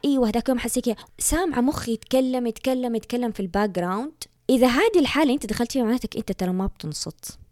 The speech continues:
أو ما بتصغي، فأنت مستمع ب-، بالأورجن، بالعضو، لكنك ما أنت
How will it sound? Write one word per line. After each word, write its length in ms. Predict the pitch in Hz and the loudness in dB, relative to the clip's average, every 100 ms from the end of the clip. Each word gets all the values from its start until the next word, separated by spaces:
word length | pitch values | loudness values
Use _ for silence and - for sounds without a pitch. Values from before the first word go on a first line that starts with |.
| _ _ | _ _
أو 100 | 170 | 0
ما 160 | 175 208 | 2 0
بتصغي، 640 | 170 - 175 - - 160 - _ | 0 -4 -4 -6 -10 -14 -18 _
فأنت 560 | - 247 269 262 247 - _ _ | -2 2 2 2 0 -2 _ _
مستمع 640 | 277 370 - 480 320 302 - - - | 0 2 4 6 6 2 -2 -16 -8
ب-، 320 | 160 190 190 | 2 4 4
بالأورجن، 720 | - 156 180 226 254 202 185 226 | 0 0 4 6 6 6 2 4
بالعضو، 540 | 180 170 226 196 277 - _ | 2 4 4 2 -2 -6 _
لكنك 600 | 175 196 202 269 262 254 | 2 2 2 2 0 0
ما 180 | 226 262 | 2 2
أنت 320 | 339 - 175 | 2 0 -4